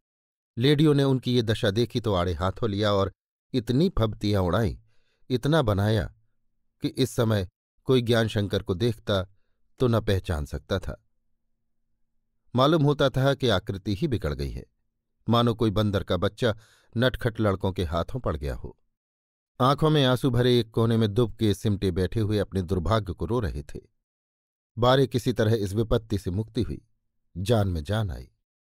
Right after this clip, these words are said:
कान पकड़े कि फिर लेडियों के निकट न जाऊंगा। शनैः शनैः ज्ञानशंकर को इन खेल तमाशों से अरुचि होने लगी।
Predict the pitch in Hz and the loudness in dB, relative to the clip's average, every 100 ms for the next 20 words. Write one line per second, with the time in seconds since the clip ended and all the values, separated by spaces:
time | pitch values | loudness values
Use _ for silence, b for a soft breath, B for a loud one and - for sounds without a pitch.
0 | _ _ _ _ - 123 131 117 131 131 | _ _ _ _ 2 2 2 0 2 0
1 | 117 117 113 107 107 107 107 104 98 95 | 0 -2 0 0 0 0 -2 -2 -2 -2
2 | 131 123 85 69 64 67 - - _ _ | -2 -2 -4 -4 -6 -8 -12 -16 _ _
3 | _ _ _ _ _ _ _ _ _ _ | _ _ _ _ _ _ _ _ _ _
4 | - 147 165 147 143 143 131 127 120 117 | -2 2 2 2 2 2 2 2 0 0
5 | 120 110 113 113 101 98 - 117 95 95 | -2 -2 -2 -2 -2 -4 -2 -2 0 0
6 | 95 - 92 92 85 104 - 107 67 64 | 0 -2 -6 -4 -4 -4 -6 -6 -6 -8
7 | - - | -12 -16